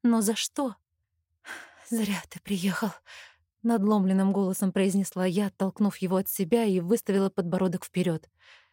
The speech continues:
И немного опоздал с объяснениями, потому что я все вспомнила. Между его бровей пролегла глубокая складка.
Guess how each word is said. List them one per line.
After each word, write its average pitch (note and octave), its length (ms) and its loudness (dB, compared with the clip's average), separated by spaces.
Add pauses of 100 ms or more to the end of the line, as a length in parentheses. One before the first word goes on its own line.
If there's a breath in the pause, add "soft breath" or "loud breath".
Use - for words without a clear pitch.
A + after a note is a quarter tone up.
(240 soft breath)
И A#3+ 120 2
немного G#3+ 420 4
опоздал G3+ 400 2
с - 100 -2
объяснениями, F3 760 2 (600 loud breath)
потому G#3 300 4
что - 180 0
я G#3 140 4
все G#3 180 0
вспомнила. F#3+ 640 2 (680 soft breath)
Между G3+ 280 0
его G3+ 180 4
бровей G3+ 340 2
пролегла G#3+ 420 0
глубокая F3 480 -2
складка. - 520 -8